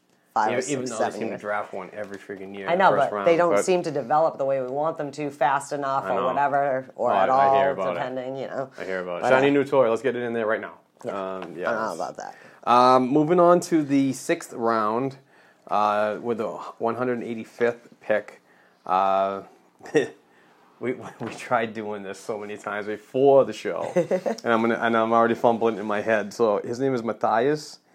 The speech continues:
Speaker 2: Mantykivi. I'm gonna say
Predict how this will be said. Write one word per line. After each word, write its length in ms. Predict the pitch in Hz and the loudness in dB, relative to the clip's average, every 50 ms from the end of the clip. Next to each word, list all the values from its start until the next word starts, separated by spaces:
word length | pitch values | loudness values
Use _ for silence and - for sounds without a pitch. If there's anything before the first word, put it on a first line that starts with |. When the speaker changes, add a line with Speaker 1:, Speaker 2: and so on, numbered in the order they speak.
| _ _ _ _ _ _ _ _ _ _ _ _ _ _ - | _ _ _ _ _ _ _ _ _ _ _ _ _ _ -8
Speaker 2:
Mantykivi. 800 | - 107 117 135 151 151 151 - 156 - - 139 123 110 107 104 - - _ _ _ _ _ _ _ _ _ _ _ _ _ - | -4 0 2 2 2 2 0 -4 -4 0 0 0 0 0 -4 -8 -10 -18 _ _ _ _ _ _ _ _ _ _ _ _ _ -14
I'm 100 | 95 104 | -10 -8
gonna 100 | 113 113 | -8 -8
say 500 | 113 - 123 113 107 110 107 98 92 | -4 -2 0 0 2 0 0 -2 -6